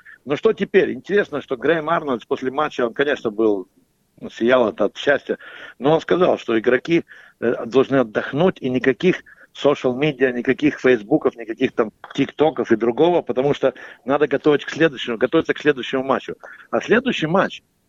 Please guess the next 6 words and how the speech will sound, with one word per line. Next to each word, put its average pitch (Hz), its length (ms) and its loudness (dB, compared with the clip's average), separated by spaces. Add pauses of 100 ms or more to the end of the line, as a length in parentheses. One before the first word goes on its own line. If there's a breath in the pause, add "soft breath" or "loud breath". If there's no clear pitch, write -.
(160)
будет 135 380 2 (220)
в - 160 -20
цивилизованное 147 720 2
время, 143 380 -2
шесть - 440 0
утра 165 460 2